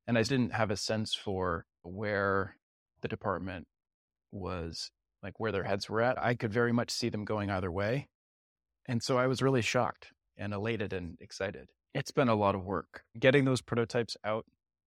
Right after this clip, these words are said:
on the street was an incredible amount of work. And then obviously just the, the design for manufacturing process. We were not only a part of that aspect, but we helped the city vet manufacturers.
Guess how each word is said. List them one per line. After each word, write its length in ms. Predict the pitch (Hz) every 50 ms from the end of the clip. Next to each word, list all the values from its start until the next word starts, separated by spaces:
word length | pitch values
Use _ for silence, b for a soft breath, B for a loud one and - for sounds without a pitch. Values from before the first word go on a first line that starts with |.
| _ _ -
on 120 | 107 104
the 80 | 101 95
street 340 | - - - 113 113 110 - -
was 520 | 104 95 92 92 92 90 - - - - _ _ _ _ _ _ _ -
an 80 | 98 98
incredible 500 | 90 101 - - 110 101 101 80 82 82
amount 300 | 82 82 80 - - -
of 60 | -
work. 380 | - 69 69 85 - _ - - _ _ _ _ _ _ _ _ _ _ _ _ _ _ _ _ -
And 180 | 113 104 101
then 120 | 107 107 95
obviously 540 | 104 113 110 110 101 - - - 101 98
just 340 | 90 - 98 - - - -
the, 340 | 87 87 92 90 90 98 117 - _
the 60 | 113
design 340 | 104 107 98 107 104 107 101
for 100 | - 104
manufacturing 640 | 101 95 98 92 - 98 90 95 - - - 113 107
process. 680 | - - 104 101 - - 113 110 104 - - - - - _ _ _ _ _ _ _ _ _ _ -
We 220 | 139 131 127 127
were 120 | 127 131
not 220 | 120 117 113 117 127
only 480 | 127 123 120 120 117 113 113 110 107 - _ _ -
a 80 | 92
part 340 | - - - - 110 110 98
of 180 | 95 90 - - - 127 123 -
that 220 | - 92 92 92 -
aspect, 580 | 95 107 113 - - - - 139 - - - - -
but 160 | 98 87 -
we 100 | 87 90
helped 260 | 92 107 - - _
the 80 | - 90
city 540 | - - - 104 98 95 95 95 90 90 - _ _ _ _ _ -
vet 200 | - 127 113 -
manufacturers. 1000 | 101 101 95 95 92 - 104 101 - - - 120 117 113 117 117 - - - -